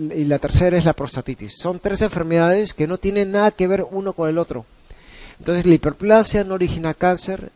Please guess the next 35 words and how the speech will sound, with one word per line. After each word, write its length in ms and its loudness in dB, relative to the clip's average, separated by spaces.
ni 140 0
la 160 8
prostatitis 600 -6
tampoco 280 -6
origina 340 -2
cáncer. 380 -4
O 60 -12
sea, 220 0
son 300 -2
tres 300 0
enfermedades 480 0
independientes, 840 -4
¿ya? 220 -8
Entonces, 400 0
cuando 220 2
hablemos 340 0
de 180 6
la 80 0
hiperplasia 500 2
prostática 560 -2
y 120 0
el 100 0
cáncer 320 -2
de 80 -2
próstata, 560 -6
esas 400 2
dos 160 -6
enfermedades 640 2
producen, 640 -2
se 180 -2
producen 400 0
en 60 2
la 60 2
tercera 380 -2
edad, 180 0